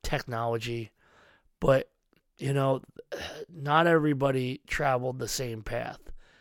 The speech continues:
And I find it bizarre now that the, the people that see success, it's almost like they feel like there's, like, a cheat code. Like,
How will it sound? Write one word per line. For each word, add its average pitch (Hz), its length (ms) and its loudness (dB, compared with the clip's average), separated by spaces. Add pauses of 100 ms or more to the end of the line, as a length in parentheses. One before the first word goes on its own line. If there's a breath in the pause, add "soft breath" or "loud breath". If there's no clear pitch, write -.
(460 soft breath)
And 120 160 -6
I 120 80 -6
find 127 420 -2
it 113 180 -8
bizarre 123 600 2
now 117 420 -2
that 117 340 -6 (1080 soft breath)
the, 127 360 0 (240)
the 147 220 -2 (120)
people 139 640 2
that 117 360 0 (500)
see - 360 0
success, 123 840 0 (880 soft breath)
it's 135 180 2
almost 143 300 4
like 131 120 2
they 123 160 -2
feel 139 220 2
like 127 160 0
there's, 120 200 0
like, 127 140 0
a 110 120 -4
cheat - 520 -4
code. 107 300 -6
Like, - 260 -12